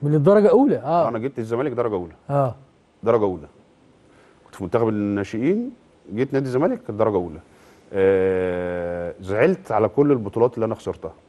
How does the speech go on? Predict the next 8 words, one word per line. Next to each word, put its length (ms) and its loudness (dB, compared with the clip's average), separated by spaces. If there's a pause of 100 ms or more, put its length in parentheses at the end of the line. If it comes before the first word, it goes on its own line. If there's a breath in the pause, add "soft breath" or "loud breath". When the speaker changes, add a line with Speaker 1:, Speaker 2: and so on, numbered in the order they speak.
(1500)
Speaker 2:
كنت 180 -6
عايز 160 0
ال 80 -10
تمانية 200 -2
وتلاتين 320 -2
يبقوا 160 -4
خمسين. 360 -10 (240)
Speaker 1:
مم. 220 -2